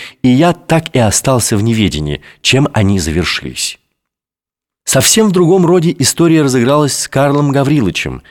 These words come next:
директором обсерватории. Я хорошо знал его. Мы учились на одном факультете, он был старше меня на три курса. Я играл тогда в факультетской волейбольной команде,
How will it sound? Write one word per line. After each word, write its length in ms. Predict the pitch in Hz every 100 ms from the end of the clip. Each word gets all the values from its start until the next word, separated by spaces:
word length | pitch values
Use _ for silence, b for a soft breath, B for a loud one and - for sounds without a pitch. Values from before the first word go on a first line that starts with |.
| b
директором 520 | 131 175 165 156 147
обсерватории. 760 | - - 123 107 104 85 67 62 - _ _ _ _ _ _ _ _
Я 140 | 175
хорошо 400 | 185 170 160 113
знал 240 | 82 78 64
его. 340 | 65 64 58 - _ _
Мы 140 | 170
учились 440 | 175 135 160 139 -
на 100 | 110
одном 240 | 98 104
факультете, 600 | 90 92 95 - 170 -
он 240 | 139 131 98
был 100 | 87
старше 400 | - 160 147 160
меня 240 | 147 135
на 220 | 107 107
три 180 | 123 -
курса. 560 | 98 - - - 65 60 _ _ _ _ _ _
Я 200 | 156 202
играл 240 | 160 151 151
тогда 380 | 120 117 107 95
в 80 | -
факультетской 600 | 107 107 - 98 - 92
волейбольной 520 | 82 98 90 87 80
команде, 560 | 78 120 180 175 156